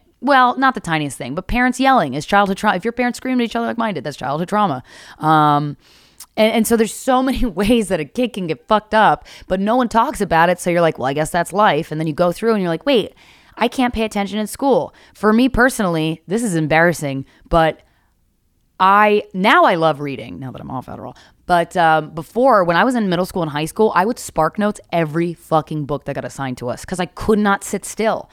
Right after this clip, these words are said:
I could not sit and read the book, and I just thought I was a fucking idiot. But I'm not.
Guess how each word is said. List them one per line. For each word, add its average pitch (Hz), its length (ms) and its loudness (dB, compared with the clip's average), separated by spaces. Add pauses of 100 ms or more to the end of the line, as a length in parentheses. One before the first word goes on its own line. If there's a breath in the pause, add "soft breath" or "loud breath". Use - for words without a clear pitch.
(160 loud breath)
I - 100 -4
could - 360 0
not 254 260 4
sit - 200 -4
and 196 120 -2
read 190 140 -2
the 170 60 -4
book, 233 240 0
and 160 80 -4
I 175 60 -2
just 233 180 -6
thought 208 100 2
I 190 60 2
was 165 160 2
a 120 80 -8
fucking 156 400 -4
idiot. 147 400 -4 (560 soft breath)
But 190 200 2
I'm 185 220 2
not. 202 440 4